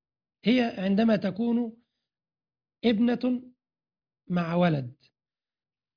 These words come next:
مات رجل وترك بنتا وولدا فتأخذ نصف أخيها.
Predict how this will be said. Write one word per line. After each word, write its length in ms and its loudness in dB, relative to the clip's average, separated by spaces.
مات 280 0
رجل 320 2
وترك 560 -2
بنتا 440 -4
وولدا 680 -2
فتأخذ 480 -2
نصف 220 -2
أخيها. 540 -6